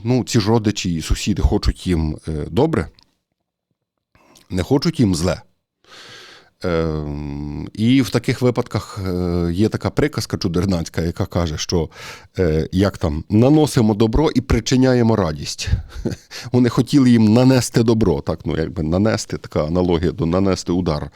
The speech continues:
так, і причинити біль, ну, в сенсі причинити радість. Е, «Наносимо добро і причиняємо радість». І тут ці родичі, звісно ж, хочуть добре. Хто з них хоче зле?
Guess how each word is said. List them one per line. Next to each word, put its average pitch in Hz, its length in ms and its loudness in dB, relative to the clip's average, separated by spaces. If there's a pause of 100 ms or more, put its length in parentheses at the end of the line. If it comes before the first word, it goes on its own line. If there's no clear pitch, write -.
(220)
так, - 260 -6
і 110 40 -2
причинити 104 800 0
біль, 135 400 0
ну, 92 200 -2
в - 80 -8
сенсі 82 260 -4
причинити 92 580 -2
радість. 76 440 -10 (640)
Е, 82 320 2
«Наносимо 131 560 2
добро 123 320 4
і 113 60 4
причиняємо 95 680 2
радість». 76 480 -2
І 127 60 -2
тут 143 220 -4
ці 127 120 2
родичі, 110 480 2
звісно 101 400 0
ж, - 120 -4
хочуть 117 400 -4
добре. 87 300 0
Хто - 320 -2
з 139 80 -6
них 127 120 -2
хоче - 320 -4
зле? - 240 -8